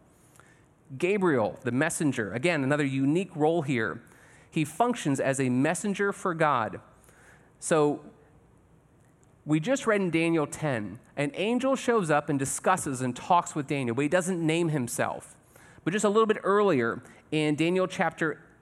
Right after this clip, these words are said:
eight, verse sixteen, and Jan-, Daniel chapter nine, verse twenty,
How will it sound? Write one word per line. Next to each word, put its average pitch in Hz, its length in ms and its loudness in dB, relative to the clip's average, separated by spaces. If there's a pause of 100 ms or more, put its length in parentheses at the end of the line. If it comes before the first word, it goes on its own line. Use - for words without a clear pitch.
(240)
eight, 156 260 0
verse 147 200 -2
sixteen, 165 500 -2
and 120 120 -2
Jan-, 156 480 -2
Daniel 160 260 0
chapter 160 320 -2
nine, 156 300 2
verse 143 160 -2
twenty, 120 400 -4